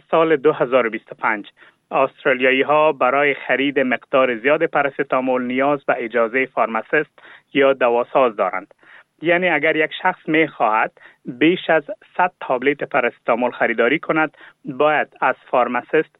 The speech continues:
اجازه داشته باشد و پس از آن می‌تواند مقدار زیاد پاراسیتامول خریداری کند. علاوه بر این، بر اساس محدودیت‌های تازه،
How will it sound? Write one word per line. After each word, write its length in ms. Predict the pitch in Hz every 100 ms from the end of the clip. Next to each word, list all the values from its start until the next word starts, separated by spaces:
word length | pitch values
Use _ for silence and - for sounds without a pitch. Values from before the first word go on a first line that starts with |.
| _
اجازه 420 | 135 120 113 135
داشته 300 | 123 104 -
باشد 340 | 104 101 - 98 - - _
و 100 | 147
پس 260 | 143 208 196
از 120 | 147
آن 120 | 143
می‌تواند 520 | 127 120 123 113 113 120
مقدار 400 | - 139 120 117
زیاد 280 | 117 113
پاراسیتامول 760 | 110 131 113 117 - 113 113 117 - -
خریداری 540 | - - 113 113 110 110
کند. 320 | - 98 92 _ _ _ _
علاوه 360 | 143 156 170 196
بر 140 | 160
این، 260 | 175 147 185 _ - -
بر 220 | 143 143
اساس 500 | 147 - 165 165 -
محدودیت‌های 840 | 156 151 127 127 120 131 - 151 135
تازه، 480 | 127 110 113 110